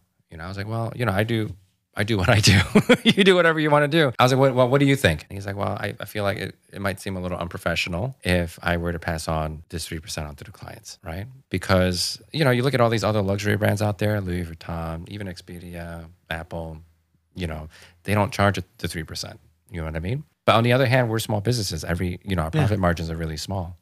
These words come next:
Speaker 1: You know what I mean?
Speaker 2: M-,
Speaker 1: We're
Speaker 2: mo-,
Speaker 1: not L V. We're
Speaker 2: most
Speaker 1: not
Speaker 2: restaurants are, are giving you a cash
Speaker 1: Cash price?
Speaker 2: price now
Speaker 1: Mm-hmm.
Speaker 2: and a credit card, uh, fee price, whatever.
Speaker 1: Mm-hmm.
Speaker 2: I, everywhere I go, I'm seeing it.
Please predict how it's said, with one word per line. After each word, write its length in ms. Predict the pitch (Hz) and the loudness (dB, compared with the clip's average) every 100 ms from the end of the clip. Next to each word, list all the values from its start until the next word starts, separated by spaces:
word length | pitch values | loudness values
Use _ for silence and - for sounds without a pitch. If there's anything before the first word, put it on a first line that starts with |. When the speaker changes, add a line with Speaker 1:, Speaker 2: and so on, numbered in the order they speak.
| _ | _
Speaker 1:
You 100 | - | -4
know 60 | 82 | -2
what 100 | 78 | 0
I 40 | |
mean? 120 | 80 117 | 0 4
Speaker 2:
M-, 40 | |
Speaker 1:
We're 80 | 104 | 8
Speaker 2:
mo-, 60 | 117 | 8
Speaker 1:
not 140 | 120 | 6
L 100 | 92 | 2
V. 240 | 82 78 85 | 0 -4 -4
We're 160 | 101 147 | 4 4
Speaker 2:
most 160 | 104 | 6
Speaker 1:
not 60 | 147 | 4
Speaker 2:
restaurants 440 | 160 117 107 98 | 4 4 4 4
are, 80 | 101 - | 2 4
are 100 | 104 | 2
giving 260 | 104 107 107 | 4 4 4
you 160 | 104 95 | 2 0
a 40 | |
cash 460 | - 117 135 131 - - _ _ _ _ - - | 2 2 4 4 2 -4 _ _ _ _ -6 2
Speaker 1:
Cash 200 | 107 - | 2 4
price? 160 | 131 | 4
Speaker 2:
price 300 | 123 135 - | 4 4 4
now 360 | 117 110 117 127 _ _ 110 | 4 4 2 -4 _ _ -4
Speaker 1:
Mm-hmm. 140 | 131 170 _ _ _ - | -4 -6 _ _ _ 4
Speaker 2:
and 260 | 110 107 | 6 6
a 60 | 101 | 2
credit 320 | - 139 98 | 4 2 2
card, 340 | - 92 90 - - | -2 -2 -2 -6 -6
uh, 180 | 87 82 | -4 -6
fee 380 | - 92 82 90 _ | -6 -6 -6 -12 _
price, 300 | - 82 87 | -10 -6 -4
whatever. 400 | 92 90 87 80 - _ | -4 -6 -8 -10 -18 _
Speaker 1:
Mm-hmm. 260 | 92 82 95 110 _ _ _ - - | -6 -6 -6 -10 _ _ _ -20 2
Speaker 2:
I, 140 | 139 139 | 4 6
everywhere 300 | 147 151 143 | 6 6 6
I 60 | 127 | 4
go, 240 | 110 160 | 6 4
I'm 140 | 107 107 | 4 2
seeing 340 | - 104 98 | 4 4 2
it. 180 | 95 - | 0 -6